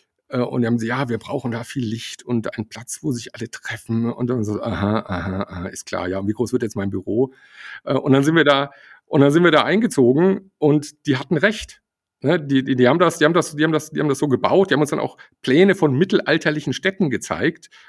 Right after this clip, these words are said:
mit einem Stadt-, mit einem großen Platz in der Mitte um das herum. Und wir alle, „Ja, ja, ist klar“, ne? Aber es ist tatsächlich so, ne? Man, es gibt dort ein, die haben das so genau gemacht, es gibt einen großen Platz. Am Rand von diesem Platz ist ein Café,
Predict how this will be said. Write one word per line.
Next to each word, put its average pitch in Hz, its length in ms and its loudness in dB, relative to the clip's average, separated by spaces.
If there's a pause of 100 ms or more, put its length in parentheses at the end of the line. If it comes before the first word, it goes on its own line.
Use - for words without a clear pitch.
mit - 140 -6
einem 117 160 -4
Stadt-, - 360 -4
mit 127 260 -4
einem 117 280 -4
großen 143 340 -2
Platz - 320 -8
in 139 160 -4
der 117 100 2
Mitte 175 300 2
um 131 140 -2
das 117 140 -4
herum. 143 260 -2
Und 113 120 -6
wir 113 200 2
alle, 104 180 -4
„Ja, 92 140 -4
ja, 85 160 -8
ist - 180 -16
klar“, - 340 -10
ne? 123 140 -12 (300)
Aber 135 160 2
es 170 80 2
ist 175 100 -8
tatsächlich - 640 -2
so, 82 200 -8
ne? 143 140 -2
Man, 120 300 0
es 123 240 -6
gibt 226 260 -4
dort 180 220 2
ein, 143 300 -2
die 143 80 0
haben 156 100 0
das 147 100 -2
so 165 140 -4
genau 165 360 0
gemacht, 185 320 -4
es 139 80 -8
gibt 180 140 -12
einen 123 140 -4
großen 123 260 0
Platz. - 380 -4 (320)
Am 117 140 2
Rand 160 340 2
von 160 140 2
diesem 139 180 4
Platz 147 300 -2
ist - 220 -8
ein 104 220 -4
Café, 214 460 -2